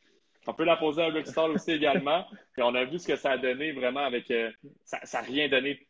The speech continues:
du tout avec, euh, les, euh, avec les Sabres, mais avec les Bruins, par contre, ça a été une bonne récolte pour lui.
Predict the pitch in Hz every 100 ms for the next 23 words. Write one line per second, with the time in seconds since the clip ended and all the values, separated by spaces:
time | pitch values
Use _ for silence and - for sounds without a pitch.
0 | - 135 - 175 151 123 120 123 117 117
1 | 113 110 107 107 104 - _ _ - 117
2 | 120 127 123 139 147 147 120 131 127 131
3 | 156 - 135 - 139 123 117 127 127 135
4 | 131 117 135 135 120 117 135